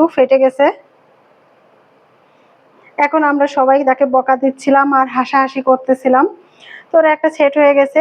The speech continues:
রুমে এনে রেখে দিয়েছে। আর এখানে র‍্যাক সেট করার পর আপনাদের ভাইয়া বসে আছে।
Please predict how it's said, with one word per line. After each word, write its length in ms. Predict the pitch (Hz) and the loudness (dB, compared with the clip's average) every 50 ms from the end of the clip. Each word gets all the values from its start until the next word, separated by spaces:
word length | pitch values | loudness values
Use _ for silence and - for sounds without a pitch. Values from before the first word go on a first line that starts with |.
| 339 | 2
রুমে 260 | 349 330 311 294 294 277 | 2 2 2 4 4 4
এনে 180 | 277 277 269 269 | 4 4 4 4
রেখে 260 | 262 262 262 262 277 277 | 4 2 2 2 0 0
দিয়েছে। 340 | 254 269 262 262 262 - 277 269 | 2 4 2 2 2 0 0 0
আর 160 | 247 254 262 | 2 2 0
এখানে 340 | 262 254 254 277 269 262 277 330 | 0 -2 -2 -4 -4 -2 -2 -2
র‍্যাক 240 | 370 311 269 262 262 _ | 0 0 0 0 -2 _
সেট 200 | - 277 262 _ - - | -2 -2 -2 _ 0 2
করার 220 | 262 262 262 262 262 | 2 2 2 2 2
পর 140 | 262 269 311 370 | 2 2 2 2
আপনাদের 420 | 349 302 285 277 269 262 262 269 262 | 0 -2 0 0 0 2 2 2 2
ভাইয়া 280 | 254 254 262 254 254 254 | 2 0 -2 0 0 0
বসে 300 | 254 247 254 254 - 262 254 254 | 0 -2 -2 0 0 0 0 0
আছে। 220 | 254 - - 294 | 0 -2 -2 -2